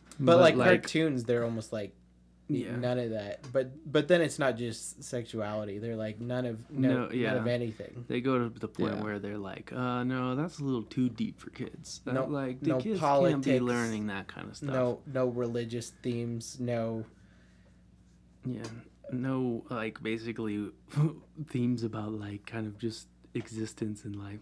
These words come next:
Speaker 2: Just, like, in a
Speaker 1: The
Speaker 2: sense
Speaker 1: very
Speaker 2: of, like,
Speaker 1: little philosophy.
Speaker 2: Yeah, philosophy is
Speaker 1: M-,
Speaker 2: the word
Speaker 1: a
Speaker 2: I'm
Speaker 1: lot
Speaker 2: looking
Speaker 1: of, a lot
Speaker 2: for.
Speaker 1: of the, their themes are very much just, like, practical or,
Speaker 2: Yeah,
Speaker 1: you know, don't
Speaker 2: it's,
Speaker 1: steal.
Speaker 2: it's kinda, yeah, basically. It's
Speaker 1: The,
Speaker 2: just
Speaker 1: usually
Speaker 2: your
Speaker 1: the,
Speaker 2: basic common
Speaker 1: usually the
Speaker 2: sense.
Speaker 1: best they get to is, like, um,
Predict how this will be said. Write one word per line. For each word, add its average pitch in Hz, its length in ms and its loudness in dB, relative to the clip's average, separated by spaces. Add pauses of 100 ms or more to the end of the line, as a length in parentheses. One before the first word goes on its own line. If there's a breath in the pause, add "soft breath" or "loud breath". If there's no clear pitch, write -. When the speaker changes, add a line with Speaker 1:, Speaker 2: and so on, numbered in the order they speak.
Speaker 2:
Just, - 240 -10
like, 123 240 0
in 127 120 -4
a 123 40 0
Speaker 1:
The 127 60 -4
Speaker 2:
sense 139 140 2
Speaker 1:
very 143 240 6
Speaker 2:
of, 135 60 4
like, 123 60 4
Speaker 1:
little 127 120 4
philosophy. 120 920 -2
Speaker 2:
Yeah, 113 200 4
philosophy 90 600 -8
is 104 120 -6
Speaker 1:
M-, 143 60 0
Speaker 2:
the 139 80 2
word 98 140 -4
Speaker 1:
a 147 40 4
Speaker 2:
I'm 151 80 8
Speaker 1:
lot 170 180 10
Speaker 2:
looking 156 140 2
Speaker 1:
of, - 0 -
a 165 80 8
lot 180 160 10
Speaker 2:
for. 190 80 10
Speaker 1:
of - 60 0
the, 160 80 4 (180)
their 143 140 2
themes 131 340 -2
are 123 80 2
very 123 300 2
much 113 360 -4
just, 110 220 -6
like, 104 240 -4 (180)
practical 113 600 -4 (140)
or, 107 320 -6
Speaker 2:
Yeah, 151 160 0 (100)
Speaker 1:
you 131 120 -8
know, 120 100 -6
don't 120 200 -2
Speaker 2:
it's, - 160 -8
Speaker 1:
steal. 113 440 -6
Speaker 2:
it's 123 220 -6
kinda, 127 360 -2
yeah, 104 200 -6
basically. - 560 -12
It's 117 80 -10
Speaker 1:
The, 151 100 2
Speaker 2:
just 131 120 0
Speaker 1:
usually 208 340 6
Speaker 2:
your 190 60 2
Speaker 1:
the, 131 100 6
Speaker 2:
basic 123 300 -2
common 117 240 2
Speaker 1:
usually 190 220 6
the - 120 2
Speaker 2:
sense. 123 120 0
Speaker 1:
best 127 300 2
they 127 140 2
get 113 320 -2
to 104 340 -4
is, 104 240 -8
like, 104 340 -8
um, 101 420 -10